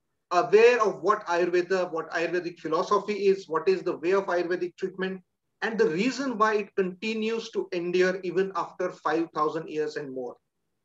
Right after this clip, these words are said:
It is a treasure for those who want to really understand this book, and we are thankful to, uh, Doctor Gangadharan to actually write this book. Uh, so thank you, Doctor, for, uh, writing this wonderful book. Congratulations for it.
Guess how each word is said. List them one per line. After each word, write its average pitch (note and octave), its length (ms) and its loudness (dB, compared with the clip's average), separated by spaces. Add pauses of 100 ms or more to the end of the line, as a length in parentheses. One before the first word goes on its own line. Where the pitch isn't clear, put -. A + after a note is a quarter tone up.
(560)
It F#3+ 160 0
is G3+ 120 2
a G3 140 2
treasure A3 440 6
for A3 260 0
those A3 240 2
who G3 100 -4
want F3 400 -4
to G#3+ 120 -6
really A#3 420 -4
understand F#3+ 560 -4
this E3+ 160 -2
book, F3 280 -2 (300)
and F3+ 220 -2
we G3+ 340 0 (140)
are D3+ 200 -8
thankful G#3+ 540 -2
to, G#3+ 420 -2 (100)
uh, D3 360 -2
Doctor D#3 300 -2
Gangadharan F3+ 600 -2
to F3 100 0
actually F3+ 400 -2
write F#3+ 280 4
this G3+ 160 0
book. - 260 -4 (440)
Uh, D#3 160 -4
so F#3 360 -2 (220)
thank G3 220 2
you, C4 260 -2 (100)
Doctor, G#3 460 2 (220)
for, F3+ 260 4
uh, D#3+ 380 4
writing F3 400 -2
this G#3 260 -6
wonderful F3+ 460 2
book. G3 240 0
Congratulations F#3+ 720 2
for G3 220 2
it. G#3+ 160 0